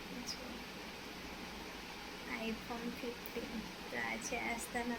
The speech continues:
બર્થડેની ગિફ્ટ. તો અનબોક્સિંગ તો જાડુ કરી આવ્યા છે શોપ પર. તો જોઈ લો.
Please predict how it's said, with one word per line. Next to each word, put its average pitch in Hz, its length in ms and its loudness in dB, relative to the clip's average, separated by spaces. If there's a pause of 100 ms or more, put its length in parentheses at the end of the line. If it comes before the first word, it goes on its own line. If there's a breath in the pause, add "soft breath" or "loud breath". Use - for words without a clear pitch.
બર્થડેની 233 440 6
ગિફ્ટ. 294 540 2 (960)
તો 240 120 8
અનબોક્સિંગ 233 840 4 (120)
તો 233 120 6 (560)
જાડુ 233 360 6
કરી 320 380 6
આવ્યા 294 180 6
છે 285 200 4
શોપ 254 300 6 (160)
પર. 247 260 6 (120)
તો 247 80 6
જોઈ 247 320 6
લો. 247 200 4